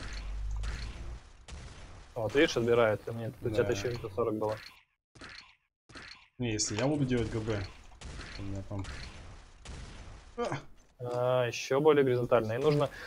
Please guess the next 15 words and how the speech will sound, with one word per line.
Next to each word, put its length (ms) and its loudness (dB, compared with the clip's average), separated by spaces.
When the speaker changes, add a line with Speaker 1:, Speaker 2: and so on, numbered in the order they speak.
Speaker 1:
скорость 520 12
перед 260 8
четвёртой 440 4
ракетой, 340 6
чтобы 220 -2
была 220 10
около, 520 8
там, 180 2
восемьсот, 440 6
девятьсот, 380 2
тысяча, 560 2
чем 160 -6
больше, 220 -2
тем 140 -4
лучше. 320 -6